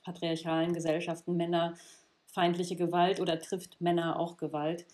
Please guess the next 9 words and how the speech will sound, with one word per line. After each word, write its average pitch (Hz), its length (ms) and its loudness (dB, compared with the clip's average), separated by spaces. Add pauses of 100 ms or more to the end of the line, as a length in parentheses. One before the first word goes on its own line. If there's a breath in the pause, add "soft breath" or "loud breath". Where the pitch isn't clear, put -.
(420 soft breath)
Ähm, 160 420 -2 (920)
so, 160 260 4
da, 160 240 -2 (200)
darüber 165 280 4
kann 170 160 -4
man 160 140 2
diskutieren. 170 680 -4
Und, 170 520 -2
ähm, 165 460 0